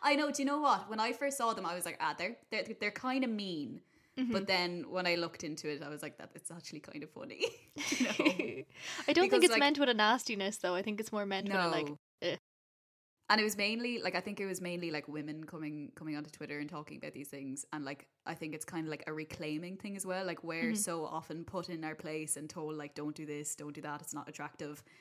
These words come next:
Speaker 1: So this is kind of us reclaiming it in, like, a funny way, do you know? Don't tie your shoelaces, don't eat biscuits. Sorry, lads.
Speaker 2: Do tie your shoelaces, though. That's a safety hazard.
Speaker 1: Just trip over and never have a biscuit.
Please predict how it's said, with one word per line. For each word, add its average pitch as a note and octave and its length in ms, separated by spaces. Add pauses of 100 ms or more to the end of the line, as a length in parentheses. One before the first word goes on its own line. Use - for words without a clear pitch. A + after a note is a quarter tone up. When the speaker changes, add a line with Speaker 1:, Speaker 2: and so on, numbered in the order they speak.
Speaker 1:
So F3 180
this E3+ 160
is - 60
kind F3 260
of D3+ 80
us D#3+ 220
reclaiming E3 600
it F#3+ 220
in, D3+ 200
like, D3 120
a D#3+ 40
funny D#3 340
way, C#3+ 300
do D3 140
you C#3 60
know? C#3+ 200 (500)
Don't D3+ 180
tie D3+ 120
your C#3+ 120
shoelaces, C#3+ 520
don't C#3+ 220
eat C#3 120
biscuits. C3+ 420
Sorry, C#3 280
lads. C3+ 320 (360)
Speaker 2:
Do C4 140
tie A#3+ 140
your G#3+ 140
shoelaces, F#3 480
though. F#3 120
That's F#3+ 200
a G#3+ 60
safety G3 340
hazard. A3 200
Speaker 1:
Just A3+ 100
trip B3+ 220
over A3 380
and F3 120
never F3 260
have F3 120
a E3 60
biscuit. D#3 440